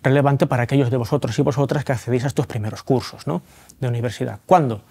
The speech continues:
Siempre que la información que se analiza proviene de esta fuente y por tanto no es original, porque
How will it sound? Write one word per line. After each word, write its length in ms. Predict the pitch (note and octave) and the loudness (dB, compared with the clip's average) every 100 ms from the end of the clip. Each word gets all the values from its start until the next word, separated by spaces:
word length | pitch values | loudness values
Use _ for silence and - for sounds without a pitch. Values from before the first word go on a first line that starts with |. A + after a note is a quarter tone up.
| - - - | -20 -20 -10
Siempre 320 | - C3+ E3 | 0 2 4
que 80 | E3 | 4
la 60 | D#3 | 4
información 580 | C#3+ D3+ C#3+ B2+ F#3+ D#3 | 2 2 0 4 4 2
que 80 | |
se 120 | C#3 C3 | 0 -2
analiza 480 | A#2 F3+ - D#3+ - _ - | 4 4 4 0 -2 _ 0
proviene 380 | C3+ B2+ C#3+ | 2 4 4
de 80 | D3 | 4
esta 220 | B2 - | 2 -2
fuente 400 | A#2 D#3+ D#3 F3+ | 2 4 4 2
y 80 | F3+ | 2
por 160 | - G#2+ | 0 -2
tanto 240 | A#2 C#3+ | -2 -2
no 80 | A2 | -4
es 100 | - | -6
original, 480 | A2+ F#2+ B2 G3+ B2+ | -10 -4 4 4 4
porque 300 | A2 A2 A#2 | -6 -6 -8